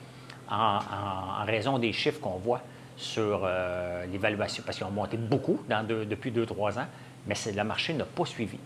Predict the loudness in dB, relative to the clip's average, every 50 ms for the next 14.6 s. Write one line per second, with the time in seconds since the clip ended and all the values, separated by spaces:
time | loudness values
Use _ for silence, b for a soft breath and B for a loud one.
0 | -8 -6 -6 -2 0 2 2 4 4 4 4 4 4 2 2 0 0 B B B
1 | B -6 -2 -2 2 2 2 2 2 2 2 2 2 0 0 0 2 0 0 0
2 | 0 0 2 2 2 2 2 0 0 0 0 -2 -4 -4 -4 -6 -6 -6 -6 -8
3 | -6 -4 -2 0 0 0 0 -4 -6 -6 -4 0 2 4 4 4 2 -2 -4 -4
4 | -4 -2 4 8 8 10 10 8 4 -2 -12 -12 -8 -6 -6 -4 -4 -2 -2 -2
5 | -2 -2 0 2 4 4 4 4 2 2 0 0 0 0 0 0 0 0 0 -2
6 | -2 -2 -4 0 2 4 4 4 2 -2 -2 -2 0 0 2 0 0 0 -4 B
7 | B B B B B B B B 4 6 6 6 8 8 8 8 8 6 6 6
8 | 6 6 4 2 0 0 -2 -2 -4 -4 -6 -6 -6 -8 -8 -10 -10 -12 B B
9 | B B B B B B B B -14 -6 -2 0 0 4 6 6 6 6 4 4
10 | 2 4 4 4 6 6 8 8 8 6 4 2 0 -2 -4 -4 -2 0 2 2
11 | 2 4 4 4 4 4 2 0 0 -2 -2 -2 2 4 4 4 4 2 0 -2
12 | -2 -2 -2 0 2 2 2 2 2 4 4 4 4 4 6 6 6 6 6 4
13 | 4 2 2 0 -4 -14 -16 -18 -16 -10 -6 -4 -4 -4 -6 -8 -12 -12 -12 -8
14 | -4 -2 0 0 0 0 2 2 2 2 2 -2